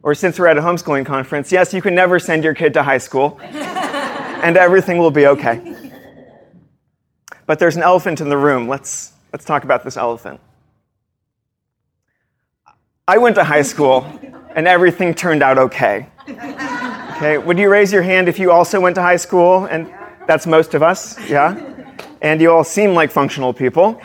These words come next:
yes? So I went to California public schools. I mostly grew up in Bakersfield. And I did the compulsory curriculum. I learned how to conjugate Spanish verbs, solve algebra equations,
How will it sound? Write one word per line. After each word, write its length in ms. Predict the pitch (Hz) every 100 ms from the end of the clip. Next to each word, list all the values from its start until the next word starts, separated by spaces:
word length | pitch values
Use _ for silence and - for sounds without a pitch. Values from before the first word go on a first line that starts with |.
| -
yes? 420 | 135 160 202 - - - - - - - _ _ _ _ _ _ -
So 520 | - 233 233 226 - - - _ - -
I 140 | 208
went 240 | 233 240
to 120 | 226 202
California 540 | 190 190 - 196 185
public 320 | 180 175 175
schools. 300 | - 185 185
I 60 | 165
mostly 320 | 165 165 170
grew 140 | 160
up 120 | 156 151
in 80 |
Bakersfield. 800 | 127 139 165 151 - 214 175 180 - _ _ _ _ _
And 500 | - 139 143 143 135 - -
I 440 | 123 127 135 135 135 _ _ 87
did 180 | - 156
the 100 | 165
compulsory 580 | 170 156 156 147 - 151
curriculum. 580 | - 127 131 165 165 156
I 60 |
learned 240 | 139 156 160
how 80 | 156
to 80 |
conjugate 520 | 151 165 147 156 156 -
Spanish 440 | - 151 147 143
verbs, 520 | - 190 190 190 170
solve 440 | - 160 156 156 - _
algebra 400 | 156 170 - 170
equations, 760 | 165 - 170 165 175 165 156